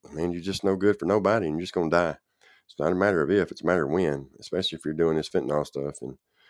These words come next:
they got something even stronger now. And the Narcan don't work on you, just so you know. Anybody listening, uh, I pray if you are listening that you hear what I'm telling you and you hear the passion in my voice telling you, "Please, man,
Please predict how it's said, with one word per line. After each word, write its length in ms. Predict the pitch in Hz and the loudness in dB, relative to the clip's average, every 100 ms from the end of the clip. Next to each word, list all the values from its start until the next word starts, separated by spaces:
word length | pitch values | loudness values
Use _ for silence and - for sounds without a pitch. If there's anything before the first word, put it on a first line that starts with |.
| - _ _ | -20 _ _
they 120 | 85 | 2
got 140 | 90 | 2
something 240 | - 90 78 | 4 0 2
even 120 | 76 | -2
stronger 360 | - 85 80 71 | 2 4 4 4
now. 260 | 82 76 | 4 4
And 80 | 69 | 2
the 60 | 69 | 4
Narcan 380 | 87 85 82 | 2 4 2
don't 140 | 76 62 | 2 2
work 220 | 82 80 | 0 0
on 140 | 71 73 | -4 -4
you, 80 | |
just 200 | 71 85 | -4 -4
so 120 | - 87 | -2 0
you 140 | 82 | 2
know. 280 | 85 80 71 | 2 0 0
Anybody 360 | 73 80 85 82 | -2 0 2 2
listening, 460 | 85 - 78 78 69 | 0 0 -2 -2 -4
uh, 60 | - _ _ - _ _ _ - | -8 _ _ -20 _ _ _ -12
I 40 | |
pray 260 | - 92 95 | 4 8 8
if 80 | 80 | 8
you 120 | 85 | 10
are 160 | 101 87 | 10 10
listening 320 | 82 - 80 | 6 2 -2
that 140 | 69 - | -2 -4
you 80 | 76 | 0
hear 180 | 92 | 2
what 100 | 90 | 4
I'm 80 | 78 | 2
telling 300 | 76 95 87 | 4 4 4
you 60 | 78 | 2
and 80 | 78 | 0
you 60 | 76 | 0
hear 140 | 87 | 0
the 60 | 73 | 0
passion 380 | 90 87 - 80 | 0 0 0 0
in 60 | |
my 80 | 73 | 0
voice 280 | 76 85 80 | 0 -2 -2
telling 220 | 78 78 | -4 -4
you, 80 | 71 | -4
"Please, 340 | 87 90 80 | -2 -2 -2
man, 220 | 73 78 | -4 -6